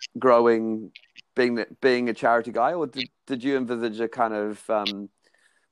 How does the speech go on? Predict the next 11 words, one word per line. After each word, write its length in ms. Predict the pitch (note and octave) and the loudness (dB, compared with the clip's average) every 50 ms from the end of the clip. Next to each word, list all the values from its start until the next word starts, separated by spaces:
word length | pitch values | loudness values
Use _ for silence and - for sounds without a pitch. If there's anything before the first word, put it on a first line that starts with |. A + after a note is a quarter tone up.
| _ _ _ _ _ - | _ _ _ _ _ -6
you 80 | A2 | -4
know, 260 | A2 A2 G#2+ G#2+ G#2+ - - | -2 0 0 0 -2 -4 -6
heavily 380 | - C3 C#3 C3 A#2 A#2 A#2+ A2+ | -4 -2 -2 -2 0 0 -2 -2
profitable 800 | A2 - - A#2+ B2 - - A#2+ - - A#2+ A#2+ A#2 A2+ A2 A2 A2 G#2 - _ - - - - - - - - _ | -2 0 0 0 0 0 -6 -12 -10 -12 -8 -6 -2 0 0 0 0 -2 -6 _ -6 -6 -6 -6 -8 -14 -20 -20 _
<laughs> 600 | _ _ - - _ - - C3 B2+ C3 A#2+ - | _ _ -20 -20 _ -20 -18 -16 -16 -16 -14 -2
lifestyle 680 | - B2 B2+ A#2+ A#2+ - - - C3 A#2+ A#2+ A#2+ A#2 | 2 4 4 4 4 2 0 2 2 4 4 2 2
where, 340 | A2+ B2 B2 A#2 A2+ A2+ A#2 | 0 0 0 0 0 -2 0
uh, 200 | A#2 A2+ A2+ A2+ | 0 0 2 0
you'd 240 | A2 A2 B2+ C3 A#2+ | 0 -2 -6 -6 -6
end 240 | B2 B2 B2+ A#2+ A#2 | -6 -8 -6 -4 -4
up, 220 | A2 F#2+ - _ | -4 -4 -6 _